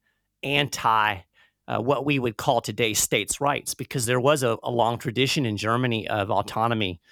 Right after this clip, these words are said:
in the various German states. And, you know, of course, that goes all the way back to the medieval times when they had, uh, the, the various city states. And, and, uh, Hitler actually specifically talked about, "We need to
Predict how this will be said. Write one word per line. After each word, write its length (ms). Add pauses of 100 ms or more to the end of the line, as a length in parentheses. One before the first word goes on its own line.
(280)
in 200
the 80
various 720
German 300
states. 600
And, 280
you 100
know, 40
of 40
course, 160
that 160
goes 160
all 140
the 60
way 120
back 300
to 60
the 60
medieval 400
times 500
when 200
they 80
had, 240 (500)
uh, 140
the, 200
the 100
various 340
city 240
states. 580
And, 260
and, 300 (480)
uh, 160
Hitler 280
actually 380
specifically 800
talked 400
about, 380
"We 80
need 280
to 260